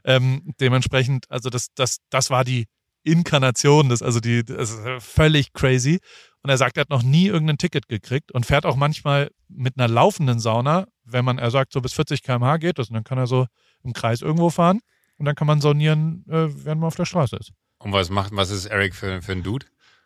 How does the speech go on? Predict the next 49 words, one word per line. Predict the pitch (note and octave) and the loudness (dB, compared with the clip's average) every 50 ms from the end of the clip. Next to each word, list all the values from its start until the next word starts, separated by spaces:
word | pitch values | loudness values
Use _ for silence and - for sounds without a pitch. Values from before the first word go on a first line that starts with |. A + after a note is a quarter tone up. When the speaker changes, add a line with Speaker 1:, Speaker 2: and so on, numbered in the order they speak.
| _ _ _ | _ _ _
Speaker 1:
Das | - A#2+ - - - - - - A#2+ A2+ - - | -8 -4 -2 0 0 0 0 -4 -10 -14 -16 -18
<laughs> | - - G#2 - | -20 -20 -20 -16
ist | - C3 - - D3 - - - - | -14 -12 -10 -6 -6 -6 -6 -6 -8
ein, | C3+ B2+ - C3+ C3+ C#3+ | -8 -4 -2 -2 -2 -2
ein | D#3+ E3 | -2 0
Saunabauer. | E3 F#3 F#3+ F3 C3+ A2 F#2+ G2+ G2 F#2 - | 2 4 4 6 4 4 4 4 2 2 0
Also | B2+ B2+ A#2+ C#3 | 0 0 2 4
er, | D#3+ D3 D#3 D#3+ | 6 4 4 2
das | C#3 C3 B2+ B2 C#3+ C3 | 0 -6 -10 -8 -6 -4
ist, | C#3+ D3+ D#3+ C#3+ D#3 | -4 -4 -4 -4 -6
das | E3+ D#3 D#3+ E3 D#3+ | -4 0 2 2 2
ist | - | 4
sein | - E3+ D#3+ D3+ | 4 2 4 4
Speaker 2:
Ah, | B2+ | 4
Speaker 1:
Job. | C3 | 4
Speaker 2:
der | D3+ D3 | 2 4
baut | C3+ F3 F3+ | 2 2 2
die | E3+ E3 | 4 4
selber? | D#3+ G3+ G3+ E3 A2 | 4 4 4 4 4
Speaker 1:
Genau, | B2 A2+ | 4 4
der | B2 B2+ | 4 4
fährt | - F3 F3 E3 | 4 4 4 4
durch | F#3 E3 - | 2 0 2
die | D#3 C3+ | 2 2
Welt | B2 C3 D3+ G3+ C4 - - _ | 4 6 6 4 2 0 -4 _
und | - D3+ D3 D3+ D3+ _ - | -2 -2 -2 -2 -4 _ -2
hat, | C#3 D#3+ - - | -2 0 0 2
also, | D#3 C3+ C#3 C3 - | 2 4 4 4 4
und | C3+ C#3 C#3 - | 2 2 2 2
Speaker 2:
Nein. | - - | 2 2
Speaker 1:
übrigens | D3+ D#3+ D#3+ D#3 D3+ - | 4 4 4 2 2 0
von | - C#3 | 0 0
den | C3 A#2+ | 0 0
Besowskis | A2+ A2 G#2 A2+ B2 - - F#3 F3+ F#3 - - _ _ _ _ _ _ _ _ | 0 0 0 -2 -2 -2 -2 0 0 0 -2 -4 _ _ _ _ _ _ _ _
haben | - - C#3+ C#3+ D3 D3 D3 D#3+ F#3 _ _ _ _ _ _ _ _ | -2 0 2 2 2 2 0 -2 -6 _ _ _ _ _ _ _ _
bestimmt | _ - C#3 - - D#3 D3+ D#3 - | _ -6 -4 -2 0 0 0 0 -2
vier, | - - - D#3 D#3+ E3+ E3+ E3+ F3 E3+ F3 - - _ _ _ _ _ _ _ _ _ _ _ _ _ _ _ | -6 -8 -4 2 4 6 6 6 6 4 4 0 -4 _ _ _ _ _ _ _ _ _ _ _ _ _ _ _
waren | - D3 C#3 B2+ B2+ C3 C#3 C#3 C#3 C3+ | -18 -8 -2 0 2 4 4 4 4 4
so | B2+ C#3 D#3 E3+ | 4 4 4 4
interessiert, | E3 - - D3+ - - D#3 D3+ D#3+ | 4 2 -2 -2 0 0 0 0 0
dass | D3+ C3 | -2 -4
ich | C3+ B2+ | -2 -2
mich | C#3+ C#3+ C#3 | 0 2 2
nicht | D#3 C#3+ - | 2 2 2
wundern | D3+ D3 D3 C#3+ C3+ | 4 4 6 6 6
würde, | C3+ C#3+ C#3 C#3 | 6 6 4 4
dass | C3+ C3 B2 - | 2 0 0 2
er, | B2+ B2+ B2+ - | 2 2 2 4
also | C3+ C3+ B2+ B2 | 4 4 4 4